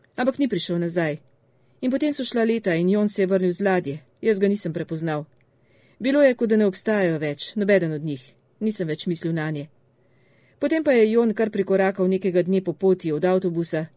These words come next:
in skozi vrata in je hotel prevzeti kmetijo. Štiriindvajset let je imel. Da je njegova pravica, je rekel.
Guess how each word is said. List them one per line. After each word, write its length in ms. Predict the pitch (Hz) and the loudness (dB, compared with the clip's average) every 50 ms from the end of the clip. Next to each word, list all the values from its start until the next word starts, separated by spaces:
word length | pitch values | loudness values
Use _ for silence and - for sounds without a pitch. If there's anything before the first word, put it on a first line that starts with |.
| _ _ _ | _ _ _
in 100 | - 220 | -6 -6
skozi 280 | 214 - 202 185 190 180 | -2 -2 0 2 2 2
vrata 360 | 190 190 190 190 190 175 156 | 2 2 0 0 -2 -2 -4
in 80 | 156 | -4
je 60 | 160 160 | -4 -4
hotel 240 | - 180 - 180 | -4 -2 -2 -2
prevzeti 440 | 170 - 185 175 165 185 175 165 151 | -2 0 -2 0 2 0 0 0 -2
kmetijo. 460 | - - 160 147 - 175 170 151 135 131 _ _ _ _ _ _ _ _ _ _ | -6 -8 -8 -6 -4 -4 -4 -4 -4 -8 _ _ _ _ _ _ _ _ _ _
Štiriindvajset 680 | - - - 254 214 208 190 175 185 180 175 - 175 | -12 -6 -4 0 0 0 2 2 2 2 0 -2 -2
let 200 | 185 180 170 170 | -2 -2 -2 -2
je 100 | 175 156 | -2 -4
imel. 280 | 156 156 156 147 139 131 - _ _ _ _ _ _ - | -4 -4 -4 -4 -4 -6 -8 _ _ _ _ _ _ 0
Da 100 | 208 208 | 2 2
je 60 | 214 | 2
njegova 280 | 208 190 208 190 190 | 4 2 4 2 2
pravica, 400 | 185 - 185 185 202 196 190 - | 2 0 0 -2 -2 -4 -4 -4
je 100 | 151 151 | -4 -2
rekel. 300 | 147 147 143 - 143 113 | -2 -4 -4 -4 -6 -8